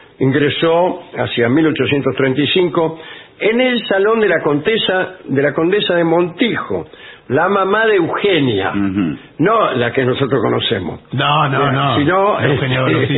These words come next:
Speaker 3: Golosa.
Speaker 2: No, señor.
Speaker 1: la que iba a ser la mujer de Napoleón tercero, Eugenia.
Speaker 3: Mm.
Speaker 1: La mamá de esta tipa, este, eh,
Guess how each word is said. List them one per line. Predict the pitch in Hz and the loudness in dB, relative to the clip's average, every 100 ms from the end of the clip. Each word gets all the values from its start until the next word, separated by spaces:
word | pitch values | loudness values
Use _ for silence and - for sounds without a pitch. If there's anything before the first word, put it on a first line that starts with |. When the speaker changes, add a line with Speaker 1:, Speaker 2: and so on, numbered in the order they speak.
| 120 | -2
Speaker 3:
Golosa. | 113 | -2
Speaker 2:
No, | 92 95 98 - | 0 0 0 -2
señor. | 76 90 113 113 90 80 67 123 | -4 -2 0 0 -2 -4 -10 -4
Speaker 1:
la | 131 143 151 | 0 0 0
que | - 170 | 0 0
iba | 202 214 | 2 0
a | |
ser | - 208 208 165 | 0 0 0 0
la | 143 151 | -2 0
mujer | 175 - 185 190 196 190 - - - | 0 0 0 2 0 -4 -14 -20 -16
de | 123 127 151 156 - | -4 0 0 0 -2
Napoleón | 120 - 117 120 120 | -4 -2 0 0 0
tercero, | 104 95 98 95 80 - - | -2 -2 -2 -4 -6 -12 -12
Eugenia. | 95 80 - 98 95 - - - | -10 -6 -4 -4 -4 -10 -20 -4
Speaker 3:
Mm. | 120 143 | 2 4
Speaker 1:
La | 185 226 | 4 4
mamá | 226 214 214 175 147 160 - - | 4 2 2 2 0 -2 -8 -6
de | 107 117 | -2 0
esta | - 120 - | 0 -4 -4
tipa, | 101 - - 98 165 - - - - - - | -8 -6 -4 -4 -6 -14 -20 -20 -20 -20 -2
este, | 101 95 - - 82 67 - - - - - - - - - - - - - - | 0 0 -2 -2 -2 -2 -6 -10 -18 -20 -20 -20 -20 -20 -20 -20 -20 -20 -20 -16
eh, | - 98 - | -12 -12 -12